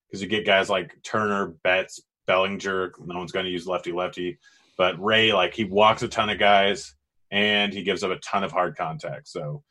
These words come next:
it's either boom or bust. Yes, he can strike out a ton of guys, but he could easily be in for five runs in the first, like,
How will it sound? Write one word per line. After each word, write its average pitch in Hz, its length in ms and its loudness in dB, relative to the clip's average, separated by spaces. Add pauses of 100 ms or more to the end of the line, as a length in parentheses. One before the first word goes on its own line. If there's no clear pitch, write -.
(280)
it's 104 160 -4
either 123 180 6
boom 120 220 6
or 117 100 6
bust. 107 280 4
Yes, 107 180 2
he 104 60 -8
can 95 80 -8
strike 98 340 2
out 98 140 4
a 92 40 0
ton 98 200 -6
of 90 80 -8
guys, 90 240 -2
but 80 220 -10 (420)
he 135 100 6
could 131 140 6
easily 113 420 4
be 95 180 -2
in 95 180 -2
for 90 160 -6 (100)
five 98 260 6
runs 92 420 0
in 90 120 -8
the 85 60 -6
first, 90 320 -6
like, 82 160 -8